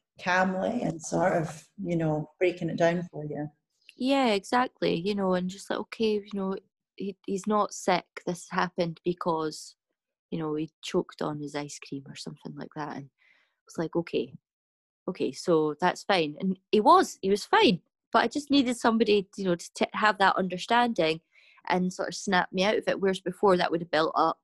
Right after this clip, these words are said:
Speaker 2: and we'd have got home and I'd be stressed and I'd be thinking, "Oh, he's gonna be sick." And I wouldn't sleep all night because I'd be like, "Oh, he's gonna get sick. What if I don't hear him? What happens if it is a bug and he's only sick once, but he passes on to Cora and Cora gets,"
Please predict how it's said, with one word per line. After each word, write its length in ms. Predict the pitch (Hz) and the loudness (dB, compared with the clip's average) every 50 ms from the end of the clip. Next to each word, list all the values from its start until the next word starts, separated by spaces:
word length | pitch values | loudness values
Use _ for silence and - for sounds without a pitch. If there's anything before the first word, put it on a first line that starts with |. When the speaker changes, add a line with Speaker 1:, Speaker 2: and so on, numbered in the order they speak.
| _ _ _ _ _ _ _ _ | _ _ _ _ _ _ _ _
Speaker 2:
and 100 | - 170 | 2 4
we'd 80 | 170 170 | 4 4
have 80 | 170 175 | 4 4
got 180 | 180 - - - | 4 4 4 6
home 260 | 190 185 180 170 170 | 6 6 6 6 2
and 80 | 160 | -2
I'd 100 | 165 156 | -4 -6
be 60 | - - | -6 -8
stressed 640 | - - - 185 165 165 165 - - - - - - _ _ _ _ _ _ _ - | -4 2 4 4 4 4 2 0 -6 -12 -18 -20 -20 _ _ _ _ _ _ _ -4
and 100 | 165 170 | 0 0
I'd 100 | 160 - | 0 0
be 60 | 185 | 0
thinking, 320 | 175 - 180 175 - 180 - | 0 0 0 0 -2 -4 -2
"Oh, 140 | - 180 175 | 0 2 2
he's 120 | 170 - | 2 0
gonna 140 | - 170 170 | -2 -4 -4
be 80 | 170 170 | -6 -6
sick." 300 | - - 185 165 - - - - | -4 0 0 0 0 -2 -6 -4
And 80 | - 185 | 0 2
I 100 | 175 175 | 4 4
wouldn't 220 | 175 185 190 180 - | 4 4 2 0 -4
sleep 360 | - - 220 202 180 - _ - | -4 0 2 2 2 0 _ 2
all 180 | 175 185 180 185 | 4 4 4 4
night 240 | 185 185 180 - - | 4 4 4 4 2
because 180 | 180 - 175 185 | 0 -4 -2 -2
I'd 100 | 180 175 | 0 0
be 60 | 185 | 0
like, 160 | 175 175 - - | 0 -2 -2 0
"Oh, 120 | - 175 170 | -2 -2 -2
he's 200 | - 196 202 185 | -2 -4 -6 -4
gonna 200 | - 185 180 180 | -4 -4 -4 -4
get 180 | - 180 165 - | -4 -4 -6 -6
sick. 320 | - - - 175 - - _ _ _ _ _ _ _ _ _ _ _ _ - | -6 -4 -4 -4 -4 -4 _ _ _ _ _ _ _ _ _ _ _ _ 4
What 140 | 180 170 | 4 4
if 60 | 170 190 | 4 4
I 20 | |
don't 200 | 185 185 175 - | 4 4 4 2
hear 320 | - - 214 202 190 180 | 0 0 2 4 6 6
him? 220 | 170 160 165 160 - _ _ _ _ _ _ _ _ _ _ _ _ _ _ _ _ _ - | 6 4 4 0 -8 _ _ _ _ _ _ _ _ _ _ _ _ _ _ _ _ _ -4
What 180 | 175 190 202 196 | 0 2 2 2
happens 220 | 202 196 202 185 202 | 2 0 0 2 4
if 220 | 190 175 175 - _ _ _ _ _ - | 2 2 2 -2 _ _ _ _ _ 2
it 160 | 185 180 - 190 | 2 4 6 4
is 140 | 208 190 | 4 4
a 40 | 196 | 2
bug 300 | 175 - 165 160 160 147 - - - _ - | 2 2 2 2 2 0 -6 -14 -14 _ -4
and 100 | 170 175 | -2 0
he's 100 | 165 190 | 2 2
only 140 | 196 190 | 2 2
sick 220 | 185 - - - - 190 | 2 0 -2 -2 0 2
once, 220 | 190 180 165 - | 2 2 2 0
but 80 | - - | -2 -2
he 60 | 175 | 0
passes 340 | - 214 208 190 - - - | 0 0 -2 -2 -2 0 2
on 140 | 185 185 180 | 2 2 2
to 80 | - - | 0 -6
Cora 460 | - - 202 190 180 175 165 165 - - | -2 2 4 4 4 4 4 2 0 -4
and 80 | - 175 | -10 -6
Cora 260 | - - 220 208 208 | 0 4 4 4 4
gets," 200 | 202 - - - | 2 -2 -4 -4